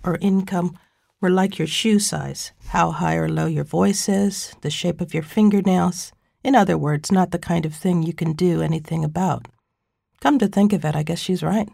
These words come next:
She was studying with that guy, I can't remember his name, the famous mime, and working as an advertising model to make ends meet.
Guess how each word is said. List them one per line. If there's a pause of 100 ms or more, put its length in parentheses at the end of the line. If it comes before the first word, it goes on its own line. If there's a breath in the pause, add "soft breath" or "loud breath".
(1400)
She
was
studying
with
that
guy,
I
can't
remember
his
name, (140)
the
famous
mime, (720 soft breath)
and
working
as
an
advertising
model
to
make
ends
meet.